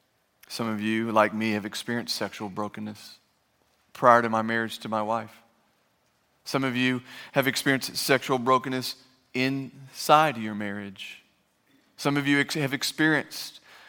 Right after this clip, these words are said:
the devastating consequences of divorce. And I'm here to tell you, that's why Christ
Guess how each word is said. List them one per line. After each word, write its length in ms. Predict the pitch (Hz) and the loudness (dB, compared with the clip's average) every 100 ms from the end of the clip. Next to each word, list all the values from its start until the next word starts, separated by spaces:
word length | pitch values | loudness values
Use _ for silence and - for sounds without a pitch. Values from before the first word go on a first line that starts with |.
| - - | -20 -8
the 100 | 117 | -8
devastating 720 | 101 135 131 127 - 131 123 | 0 4 4 4 -2 -2 -2
consequences 800 | 117 127 120 117 120 110 - 101 | -2 -2 -2 -6 -8 -10 -10 -8
of 240 | 107 101 - _ - | -8 -8 -14 _ -12
divorce. 640 | 110 101 110 101 - - - _ _ _ _ _ _ _ _ _ _ _ _ _ - | -8 -6 -8 -10 -20 -20 -20 _ _ _ _ _ _ _ _ _ _ _ _ _ 0
And 100 | 117 | 2
I'm 100 | 123 | 4
here 140 | 135 | 0
to 60 | 107 | 0
tell 220 | 123 120 | 0 0
you, 200 | 131 143 - _ _ _ _ _ _ _ _ _ _ _ _ _ 104 | -2 -10 -18 _ _ _ _ _ _ _ _ _ _ _ _ _ -2
that's 640 | 117 135 160 - - - - - | 4 4 2 -6 -12 -14 -16 -6
why 320 | 113 113 107 - | 0 2 0 -4
Christ 800 | - 127 120 113 - - - | -4 0 0 -2 -10 -14 -16